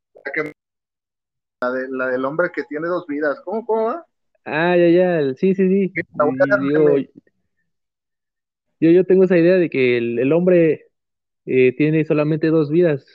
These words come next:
Speaker 2: y la prim-, y la segunda empieza cuando se da cuenta que en realidad solamente tiene una.
Speaker 1: Vámonos. Esa está buena, ¿eh?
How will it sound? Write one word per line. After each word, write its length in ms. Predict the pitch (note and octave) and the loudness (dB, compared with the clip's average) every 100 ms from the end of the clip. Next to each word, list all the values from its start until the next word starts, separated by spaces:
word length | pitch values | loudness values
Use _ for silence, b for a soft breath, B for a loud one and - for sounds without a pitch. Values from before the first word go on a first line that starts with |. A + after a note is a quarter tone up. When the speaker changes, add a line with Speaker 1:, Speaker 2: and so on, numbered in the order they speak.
| - | -10
Speaker 2:
y 140 | B2+ | -6
la 180 | B2+ B2 | -6 -6
prim-, 300 | - C3+ C#3 | -4 -4 -2
y 80 | D3 | -2
la 120 | C#3 | 0
segunda 400 | B2+ C#3+ E3 F3+ | 0 0 0 0
empieza 400 | E3 D3+ F3+ F3+ | -2 0 0 0
cuando 300 | - C3 C3 | -4 -4 -4
se 120 | B2+ | -4
da 100 | C#3+ D3+ | -4 -2
cuenta 320 | E3 D#3+ D#3 | -6 -6 -6
que 120 | B2+ | -4
en 80 | B2+ | -4
realidad 300 | B2+ C#3 D3+ | -2 -2 -2
solamente 460 | D#3+ D3+ D#3+ D3+ C#3+ | -4 -4 -6 -6 -4
tiene 260 | D#3 D3+ | -4 -4
una. 360 | E3 F#3 D#3 - _ _ _ _ _ _ | -2 -2 -4 -10 _ _ _ _ _ _
Speaker 1:
Vámonos. 580 | - D#3+ F3 D3+ A#2+ A2 _ _ _ _ _ _ | -18 -8 -8 -8 -10 -14 _ _ _ _ _ _
Esa 80 | E3 | -16
está 180 | - D#3+ | -6 -6
buena, 520 | C#3 C#3+ D3+ C#3+ D3+ | -4 -8 -10 -10 -6
¿eh? 200 | F3+ G3 | -8 -10